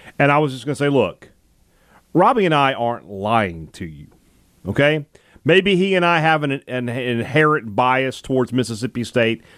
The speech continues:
that we just can't fight. But we're not lying. We're not telling you this stuff to try to make you feel better,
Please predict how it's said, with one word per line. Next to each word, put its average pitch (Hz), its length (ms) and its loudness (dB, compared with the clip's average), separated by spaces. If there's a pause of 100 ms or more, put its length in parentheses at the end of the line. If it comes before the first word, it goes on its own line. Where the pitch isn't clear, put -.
(100)
that 127 120 -2
we 123 100 0
just 113 320 -2
can't 113 240 -4
fight. 120 220 -2 (160)
But 226 120 6
we're 269 120 4
not 285 240 2
lying. 120 720 0 (580)
We're 233 120 4
not 254 240 0
telling 196 320 2
you 160 100 2
this 139 160 0
stuff 143 380 0 (240)
to - 40 -20
try 180 200 2
to 156 80 2
make 147 280 -2
you 135 120 -4
feel 143 260 0
better, 90 340 -6